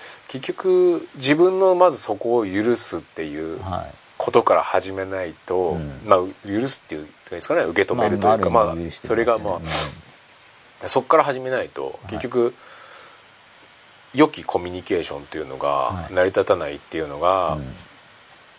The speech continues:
Speaker 1: 最近ようやく分かりました。
Speaker 2: 体験的に。
Speaker 1: 体験的に。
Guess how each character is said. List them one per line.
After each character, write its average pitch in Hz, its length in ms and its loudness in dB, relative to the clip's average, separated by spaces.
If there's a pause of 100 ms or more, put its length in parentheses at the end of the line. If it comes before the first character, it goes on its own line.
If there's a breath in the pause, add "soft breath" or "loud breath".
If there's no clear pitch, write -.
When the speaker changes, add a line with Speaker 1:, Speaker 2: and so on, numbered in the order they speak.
(140)
Speaker 1:
最 - 240 0
近 131 160 -8
よ 117 60 0
う 110 60 2
や 101 40 -2
く 90 80 -4
分 82 80 -2
か 78 80 -6
り 73 60 -8
ま 67 100 -12
し - 60 -12
た。 - 100 -12 (500)
Speaker 2:
体 92 120 -10
験 - 140 -12
的 - 160 -16
に。 85 80 -16 (160)
Speaker 1:
体 - 180 -6
験 - 120 -14
的 - 120 -20
に。 - 80 -20